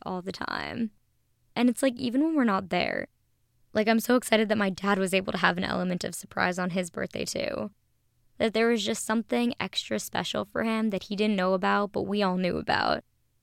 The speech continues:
You know, a little element of surprise,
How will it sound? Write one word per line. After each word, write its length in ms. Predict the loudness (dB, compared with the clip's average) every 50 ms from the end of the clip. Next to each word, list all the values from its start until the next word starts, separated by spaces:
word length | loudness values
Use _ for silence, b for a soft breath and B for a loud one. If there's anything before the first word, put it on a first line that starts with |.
| _ _ 0
You 100 | 4 6
know, 300 | 6 6 6 4 2 0 _ _ _ _ _ _ _ _ _ _ _ _ _ _ _ _ -6 -4
a 80 | -2
little 280 | 0 2 2 2 2 2 2
element 400 | 0 0 2 2 2 2 0 0
of 120 | -2 -4
surprise, 840 | -4 -8 -8 -4 0 2 4 4 4 4 4 4 2 2 0 -4